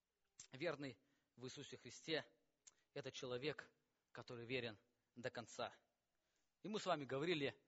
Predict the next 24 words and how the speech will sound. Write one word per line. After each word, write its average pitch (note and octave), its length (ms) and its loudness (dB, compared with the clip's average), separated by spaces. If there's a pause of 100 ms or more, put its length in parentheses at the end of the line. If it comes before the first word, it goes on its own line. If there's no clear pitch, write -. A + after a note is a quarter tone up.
(160)
он D3 160 -2
верен D3+ 360 4
во C3 100 0
Христе C3+ 460 0
Иисусе C#3 520 -4 (320)
благодаря D#3 440 6
только E3+ 460 2
действию B2+ 600 -2 (480)
Иисуса A2+ 540 -8 (560)
Христа. - 360 -8 (680)
Итак, G3 180 8
мы F#3 80 2
с - 60 0
вами E3+ 180 8
уже C#3+ 140 2
говорили D3+ 340 6
о D3 160 0
двух C3+ 240 -4
характеристиках - 760 -2 (460)
истинного B2+ 560 0 (240)
верующего A#2+ 500 0
человека. A2+ 560 -2 (1500)
Святой, D3 540 0 (840)
верный. A2 420 -4